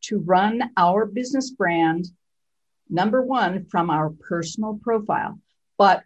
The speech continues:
when we get together on the nineteenth for that webinar, I'm gonna tell you how to create a company page and how to use it. So, um,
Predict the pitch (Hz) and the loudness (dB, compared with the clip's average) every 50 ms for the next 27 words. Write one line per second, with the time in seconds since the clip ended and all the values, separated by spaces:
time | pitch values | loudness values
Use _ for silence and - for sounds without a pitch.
0 | - - 214 208 208 226 240 214 208 277 285 285 - 285 285 262 226 233 226 240 | -6 -2 2 2 2 2 2 0 0 0 0 0 -2 -4 0 2 2 2 4 4
1 | 262 285 294 311 - - 196 185 185 190 196 180 165 160 156 165 160 160 156 156 | 2 2 0 -2 -4 0 2 4 4 4 2 0 -2 -2 0 2 0 0 0 -4
2 | - - 226 226 262 294 285 - - 240 226 208 180 160 - 175 180 175 170 226 | -6 -8 -4 -2 -2 -4 -4 -4 -2 0 2 4 4 2 2 2 2 2 2 4
3 | 240 262 277 294 - 330 - _ _ _ _ _ _ _ _ _ _ _ 196 214 | 2 2 2 2 0 -2 -8 _ _ _ _ _ _ _ _ _ _ _ 2 2
4 | 254 294 294 285 285 277 262 262 - - 247 220 214 214 214 208 208 196 214 214 | 4 4 4 4 2 2 0 -4 -4 -4 -2 2 2 2 2 2 0 0 0 -2
5 | - - 202 202 208 208 - 208 - _ - 202 180 175 170 170 165 - - 170 | -6 -2 0 0 2 0 -2 -8 -10 _ -2 -2 0 0 -2 -4 -6 -8 -10 -12
6 | 165 - - 269 269 294 277 233 220 208 208 196 180 170 170 170 160 160 - - | -12 -8 -6 -4 -4 -2 -2 -4 -4 -4 -4 -4 -4 -2 -2 -4 -6 -8 -10 -8
7 | - 160 151 147 - - - 175 175 170 160 151 147 147 143 147 - - - - | -4 -4 -4 -4 -4 -8 -6 -4 -4 -4 -2 -4 -2 -4 -4 -4 -8 -12 -14 -16
8 | _ _ _ _ _ _ _ _ _ _ _ _ _ - - - 220 196 190 185 | _ _ _ _ _ _ _ _ _ _ _ _ _ -18 -2 2 4 4 6 6
9 | 185 180 180 180 175 - - - 185 170 165 170 165 170 180 180 | 4 4 4 2 2 0 0 2 4 4 4 4 2 -2 -8 -10